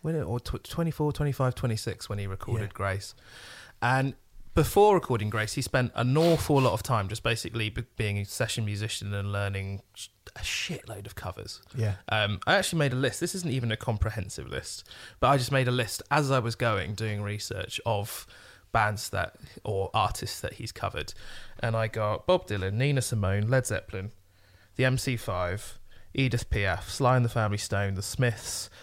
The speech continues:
Speaker 1: uh, Booker, Booker, Booker White, Elton John, uh, James Shelton, Genesis, Nusrat Fa-, Fateh Ali Khan, Big Star, Benjamin Britten, Bad Brains, The Band, Leonard Cohen.
Speaker 2: Yeah.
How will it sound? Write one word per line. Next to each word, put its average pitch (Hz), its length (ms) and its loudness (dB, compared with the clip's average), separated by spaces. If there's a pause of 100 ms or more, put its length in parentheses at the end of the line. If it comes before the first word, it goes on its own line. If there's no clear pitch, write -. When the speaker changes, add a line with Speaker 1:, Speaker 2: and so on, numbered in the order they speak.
(180)
Speaker 1:
uh, 113 200 2
Booker, - 340 0 (360)
Booker, 143 360 4
Booker - 320 4
White, 151 540 2 (360)
Elton 135 480 2
John, 123 480 4 (580)
uh, 117 220 4
James 135 280 4
Shelton, 120 500 2
Genesis, 127 720 0
Nusrat 135 340 2
Fa-, - 240 -2 (180)
Fateh 117 320 0
Ali 107 140 0
Khan, 135 460 4 (360)
Big 135 200 2
Star, 120 440 4
Benjamin 123 440 2
Britten, 110 440 0 (300)
Bad 123 240 6
Brains, 113 440 2
The - 100 -8
Band, 113 500 0
Leonard 113 280 -2
Cohen. 78 320 -4 (680)
Speaker 2:
Yeah. 107 280 0